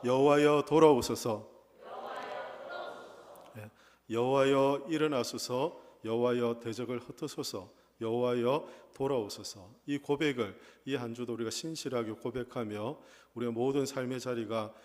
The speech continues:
하나님께서 다스리고 통치하시는 그 자리임을 우리가 고백하며 살아갈 때 우리의 어떠함이 아닌 하나님의 능력으로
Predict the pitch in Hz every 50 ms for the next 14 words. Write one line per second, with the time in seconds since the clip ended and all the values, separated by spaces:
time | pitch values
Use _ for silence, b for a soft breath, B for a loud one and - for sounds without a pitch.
0 | B B B B _ 110 104 104 - - 143 143 139 139 139 131 135 135 131 127
1 | - - 131 101 104 - - 131 120 117 117 104 117 113 107 - 117 110 110 -
2 | - 123 117 117 117 - - 117 104 107 117 135 170 B B B B B - 101
3 | 104 - 123 123 127 123 117 113 107 101 101 113 127 117 110 110 - - 131 131
4 | 147 147 - - 143 131 127 113 - - 113 107 101 101 101 101 - - 110 113
5 | 131 156 - B B B B B B B B B B B - 113 131 147 147 120
6 | 113 - - 127 123 120 120 117 113 107 101 101 117 135 156 170 - - - _
7 | _ - 131 123 120 120 113 110 110 113 120 117 113 113 101 92 92 92 92 92
8 | 92